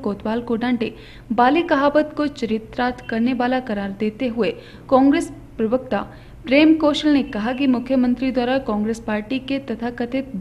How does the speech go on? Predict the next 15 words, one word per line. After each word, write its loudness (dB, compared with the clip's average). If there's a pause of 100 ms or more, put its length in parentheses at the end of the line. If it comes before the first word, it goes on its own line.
बारह 0
करोड़ 0
के -2
बिल -4
को -2
लेकर -4
की -10
गई -4
टिप्पणी -4 (360)
स्वास्थ्य 4
विभाग 0
में 4
उनकी 0 (420)
सरपरस्ती 0
में 0